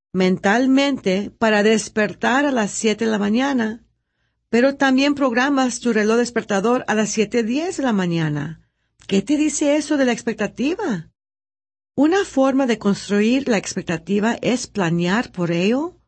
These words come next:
o organizarte. Si estamos programando para un negocio, ¿vamos a poder con el crecimiento? ¿Qué tenemos que hacer para programar por un carro nuevo?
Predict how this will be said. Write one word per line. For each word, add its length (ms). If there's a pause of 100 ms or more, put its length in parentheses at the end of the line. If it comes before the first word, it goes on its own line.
(140)
o 260
organizarte. 1040 (840)
Si 160
estamos 560
programando 760
para 260
un 120
negocio, 760 (800)
¿vamos 300
a 80
poder 640
con 300
el 120
crecimiento? 920 (1500)
¿Qué 140
tenemos 480
que 120
hacer 360
para 220
programar 580
por 160
un 160
carro 300
nuevo? 540